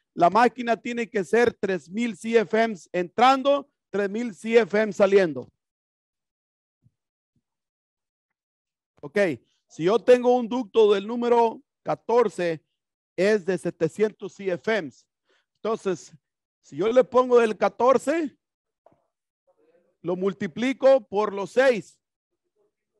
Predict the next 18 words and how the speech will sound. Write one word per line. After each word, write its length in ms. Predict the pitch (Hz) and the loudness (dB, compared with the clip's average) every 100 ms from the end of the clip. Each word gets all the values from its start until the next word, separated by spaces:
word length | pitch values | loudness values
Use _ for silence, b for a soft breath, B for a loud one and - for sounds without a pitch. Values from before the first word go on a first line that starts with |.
| _ _ _ _ 679 679 _ _ _ _ _ _ _ - | _ _ _ _ _ _ _ _ _ _ _ _ _ -16
¿Y 80 | 147 | -10
cuánto 340 | - 214 220 | -6 -6 -6
se 100 | 202 | 0
va 100 | 220 | 2
a 100 | 220 | 2
pasar? 520 | 208 180 254 277 160 - _ _ | 0 2 2 2 -4 -12 _ _
Entonces, 320 | - 185 170 _ | -12 -12 -12 _
¿cuál, 380 | 185 214 220 165 | 2 2 2 -4
con 140 | 180 | -8
cuál 240 | 202 220 | -2 -2
me 60 | 220 | 0
voy 120 | 214 | -2
a 60 | 202 | -2
quedar? 440 | 202 190 143 113 _ _ _ _ _ _ _ _ _ _ _ _ _ _ _ _ _ _ _ | -4 -4 -6 -10 _ _ _ _ _ _ _ _ _ _ _ _ _ _ _ _ _ _ _
Con 200 | 143 131 | -16 -14
el 80 | |
número 280 | 123 127 143 | -12 -8 -2
doce. 460 | 180 220 - 117 | 0 -2 -4 -12